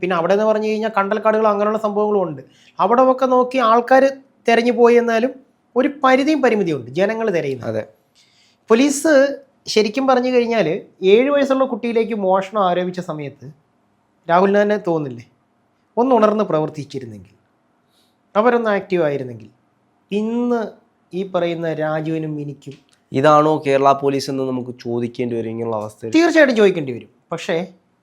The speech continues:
Speaker 1: ചോദ്യം ചെയ്യുന്നവരെ ക്രൂശിക്കുന്ന നാടാണ്, നമുക്ക് ചോദിക്കാനും പറ്റില്ല.
Speaker 2: ഇന്നും പലർക്കും ഭയമാണ്.
Speaker 1: അതെ.
Speaker 2: ഒരു കുറ്റം കണ്ടു കഴിഞ്ഞാൽ അത് പറ-, പോലീസിനോട് പറയാൻ പേടിയാണ്.
Speaker 1: ഈ പോലീസ് സ്റ്റേഷനിൽ നമുക്ക് ഇവിടെ ഇരുന്നോണ്ട് പറയാം, പക്ഷേ സത്യത്തിൽ പോലീസ് സ്റ്റേഷനിൽ ചെല്ലുമ്പോൾ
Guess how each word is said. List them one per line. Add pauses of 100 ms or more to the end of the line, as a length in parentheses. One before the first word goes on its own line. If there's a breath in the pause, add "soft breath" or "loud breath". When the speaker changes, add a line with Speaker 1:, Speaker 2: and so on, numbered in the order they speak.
(160)
Speaker 1:
ചോദ്യം
ചെയ്യുന്നവരെ
ക്രൂശിക്കുന്ന
നാടാണ്, (140)
നമുക്ക്
ചോദിക്കാനും
പറ്റില്ല. (220)
Speaker 2:
ഇന്നും
പലർക്കും (100)
ഭയമാണ്. (100)
Speaker 1:
അതെ. (540)
Speaker 2:
ഒരു
കുറ്റം
കണ്ടു
കഴിഞ്ഞാൽ
അത് (160)
പറ-, (100)
പോലീസിനോട്
പറയാൻ (100)
പേടിയാണ്. (1080 soft breath)
Speaker 1:
ഈ (420)
പോലീസ്
സ്റ്റേഷനിൽ (600)
നമുക്ക് (260)
ഇവിടെ
ഇരുന്നോണ്ട്
പറയാം, (200)
പക്ഷേ (200)
സത്യത്തിൽ (200)
പോലീസ്
സ്റ്റേഷനിൽ
ചെല്ലുമ്പോൾ